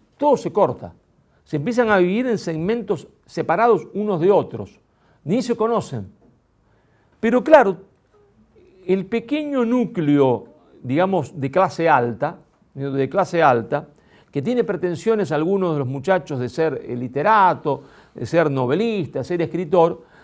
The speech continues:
tienen la imagen, eh, Europa. Europa es París. París es la capital de la cultura.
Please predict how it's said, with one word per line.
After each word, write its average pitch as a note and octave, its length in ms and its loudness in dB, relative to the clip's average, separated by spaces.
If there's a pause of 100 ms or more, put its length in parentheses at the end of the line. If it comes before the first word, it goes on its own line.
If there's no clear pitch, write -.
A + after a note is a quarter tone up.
(160)
tienen A#3+ 600 -2
la C#3 140 -2
imagen, F#3+ 600 -2 (140)
eh, B2 320 -10
Europa. C#3 680 4 (300)
Europa E3 480 2
es F3+ 380 -2 (240)
París. - 520 -8 (880)
París C#3 340 -4
es D3 60 -6
la B2+ 100 -2
capital - 500 -12 (100)
de B2 120 -14
la A2 100 -8
cultura. A2 520 -10